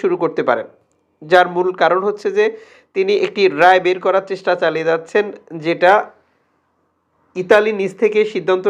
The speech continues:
নেবে ইউরোপ ইউনিয়নের আইনকে পাশ কাটিয়ে। এদিকে লিবিয়ান কোস্ট গার্ডের তথ্য বা সর্বশেষ আইওএম এর প্রতিবেদন এবং একটি এনজিও সংস্থা রেড ক্রিসেন্টসের সহযোগিতা নিয়ে লিবিয়ান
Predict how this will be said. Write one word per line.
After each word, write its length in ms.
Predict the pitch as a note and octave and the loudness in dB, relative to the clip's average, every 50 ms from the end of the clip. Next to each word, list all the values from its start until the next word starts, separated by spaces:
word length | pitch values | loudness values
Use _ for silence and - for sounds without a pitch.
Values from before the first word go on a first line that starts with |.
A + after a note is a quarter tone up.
| F#3+ | 0
নেবে 180 | G3 G3 F#3+ G#3 G3 - E3+ F3+ | 2 4 4 4 2 2 -2 -2
ইউরোপ 280 | F#3+ G3 G3 G#3 G#3 G#3 F#3+ | 0 0 0 0 -2 -2 0
ইউনিয়নের 460 | F#3 F#3 F#3 F3+ F#3 F3+ F3 F3+ F3+ F3 - - - | 0 2 2 2 0 0 0 -2 -2 -2 -4 -4 -4
আইনকে 280 | E3+ F3 E3+ D#3+ F#3+ F#3 F#3+ F3 | -4 -4 -4 -4 -4 -4 -2 0
পাশ 160 | E3 D#3+ - - - | -2 -2 -4 -4 -4
কাটিয়ে। 300 | D3 C3+ - A#2+ G2 D2 - _ _ _ _ _ _ _ _ _ _ _ _ _ _ _ _ _ _ _ _ _ _ _ _ _ | -4 -4 -4 -8 -12 -12 -14 _ _ _ _ _ _ _ _ _ _ _ _ _ _ _ _ _ _ _ _ _ _ _ _ _
এদিকে 240 | - E3 E3+ F#3 G#3+ A3 G3+ | -2 -2 0 0 2 2 2
লিবিয়ান 280 | G3+ F#3 G#3+ A3 A3 G#3+ A3 | 2 4 4 2 2 2 0
কোস্ট 260 | A3+ A3 A3 - - A3 F#3+ | -2 -2 -2 -4 -10 -2 2
গার্ডের 320 | A3 G#3+ G#3+ G#3 G#3+ G#3+ G#3+ - | 4 4 4 4 2 0 0 0
তথ্য 240 | G3+ F#3+ F#3+ - - - A#3 G#3+ G#3 G#3 - - | -2 -2 -4 -6 -4 -2 0 0 0 0 2 2
বা 100 | E3+ E3 - - - - - | 2 2 2 -2 -6 -8 -4
সর্বশেষ 440 | - F#3+ F#3 F3+ G3+ F#3+ - G#3+ G#3 - - - | -2 -2 -2 -2 -4 -2 -2 -2 -4 -2 -2 -2
আইওএম 280 | F3 F#3+ G3 G3 G3 G3 G3+ | 0 2 2 2 2 0 0
এর 60 | G3 G3+ | 0 0
প্রতিবেদন 480 | G#3+ G3+ G#3 G#3 F#3+ G3+ F#3+ G#3 G#3 G#3 - - _ - D#3+ | -2 -2 -2 -2 -2 0 2 2 2 2 0 -6 _ -6 -2
এবং 160 | D#3 E3 E3 D#3+ - - - _ E3+ | -2 -2 -2 -2 -4 -10 -12 _ -12
একটি 200 | E3 E3+ - G3 F#3+ F3+ - - - - _ _ _ - | -10 -2 0 2 2 2 0 -2 -10 -20 _ _ _ -10
এনজিও 260 | E3+ F3 F3+ G#3 G#3+ G#3+ | -6 -2 -2 -2 0 2
সংস্থা 420 | - G3+ G3+ G#3 G#3 G#3 - A3 G3+ G3+ F#3+ - - _ _ _ _ _ _ | 0 2 2 0 0 0 2 2 4 4 2 0 -6 _ _ _ _ _ _
রেড 260 | - E3 F3+ F#3 F#3 - | -2 0 0 0 0 -4
ক্রিসেন্টসের 500 | G#3 G#3 G#3 - G3 G3 G3 - G#3 G#3 G#3 - | -6 -6 -2 -2 -2 -2 0 0 0 0 2 2
সহযোগিতা 500 | A3 G3 F#3 F3+ F3+ F#3 F3 F#3 F3+ F#3 F3 F3+ | 2 4 4 4 2 0 0 0 0 0 2 2
নিয়ে 140 | F3+ F3+ F3+ F3 - _ _ _ _ _ _ _ _ | 2 0 0 -2 -8 _ _ _ _ _ _ _ _
লিবিয়ান 360 | - E3+ F#3 F#3 F#3+ G#3+ G#3 | -6 -6 -4 0 2 2 2